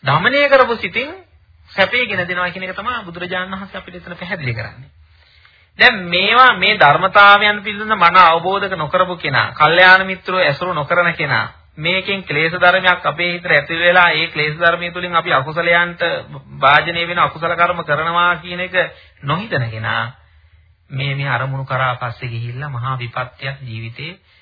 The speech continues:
කරගන්න. මේ සසරම නිර්මාණයනේ මෙතනින්. මේ සසර නිර්මාණයනේ මෙතනින්.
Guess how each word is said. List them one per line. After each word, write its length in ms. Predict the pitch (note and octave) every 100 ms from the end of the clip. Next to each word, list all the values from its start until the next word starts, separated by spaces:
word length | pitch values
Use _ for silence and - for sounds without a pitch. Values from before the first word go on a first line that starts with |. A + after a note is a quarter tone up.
| _ _
කරගන්න. 360 | B2 - G2+ C3
මේ 100 | F3
සසරම 480 | - - - G#3+ B3
නිර්මාණයනේ 600 | A3+ F3+ G3 A3 B3+ C4
මෙතනින්. 380 | - A#3+ E3+ C3 _ _ _ _ _ _ _ _ _ _ _ _ -
මේ 80 | F3
සසර 320 | E3+ D3 A3
නිර්මාණයනේ 600 | A3 F#3 A3+ B3 C4 C4
මෙතනින්. 380 | A#3+ - C#3 C3+